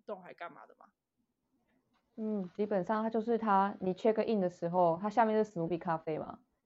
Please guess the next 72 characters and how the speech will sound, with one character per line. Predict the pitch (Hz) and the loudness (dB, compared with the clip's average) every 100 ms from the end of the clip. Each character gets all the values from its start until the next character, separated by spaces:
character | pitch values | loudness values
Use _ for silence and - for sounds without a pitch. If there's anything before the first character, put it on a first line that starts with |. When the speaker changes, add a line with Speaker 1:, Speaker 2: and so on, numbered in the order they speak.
| _ | _
Speaker 2:
然 | 185 | 0
后 | |
你 | 165 | 2
就 | 175 | 2
可 | 180 | 2
以 | |
买 | 160 160 | 0 -2
史 | 233 | -4
努 | 170 | -2
比 | 165 | -2
的 | 156 | -2
周 | - 156 | 0 0
边 | 156 147 | 0 -4
嘛， | 139 - | -4 -10
Speaker 1:
嗯。 | - _ _ _ | -14 _ _ _
Speaker 2:
然 | 170 | 4
后 | 175 | 4
进 | 185 185 | 4 0
去 | 180 | 2
就 | 180 | 0
是 | 175 175 | 2 2
各 | 180 185 | 2 0
式 | 180 | 0
各 | 180 | 0
样 | 175 | 0
的 | 160 | -2
史 | - | -6
努 | 170 | -4
比 | 170 | -2
装 | 160 160 | 0 -2
饰 | 165 - 165 | -4 -6 -6
嘛， | - | -6
Speaker 1:
嗯。 | - _ _ _ _ _ _ _ - | -16 _ _ _ _ _ _ _ -8
Speaker 2:
然 | 170 | -2
后 | 175 | 0
你 | 170 | 0
进 | 202 | -2
去 | 180 202 185 | 0 0 0
你 | 175 | -2
的 | 160 | -6
房 | - 165 | -4 -2
间 | 175 185 | 0 0
里 | 156 | 0
面 | 175 | 0
就 | 175 | 0
是 | 180 185 180 180 - _ _ _ _ _ _ | 2 4 4 2 -4 _ _ _ _ _ _
各 | 254 196 | 8 8
种， | 175 151 143 170 | 6 0 -4 -12
Speaker 1:
嗯。 | - _ _ _ _ _ | -20 _ _ _ _ _
Speaker 2:
就 | - | 2
是 | 285 | 4
它 | 294 | 4
的 | 262 226 | 4 4
那 | 233 | 2
些， | 226 214 214 208 - | 2 4 4 2 0
那 | 208 | -2
个 | 190 | 0
叫 | 185 | 0
什 | 185 | 0
么？ | 180 - - _ _ _ _ _ _ | -6 -10 -16 _ _ _ _ _ _
那 | - | -6
个 | 190 | -4
叫 | 196 | -2
什 | |
么？ | 180 | 0
备 | 175 214 | 6 6
品 | 202 190 | 4 -4
啊。 | - | -6
Speaker 1:
备 | - 233 | -4 -4
品， | 214 - - 202 _ _ _ | -4 -12 -18 -20 _ _ _
嘿。 | 214 196 _ | -18 -18 _
Speaker 2:
对， | 190 165 - | 0 0 -4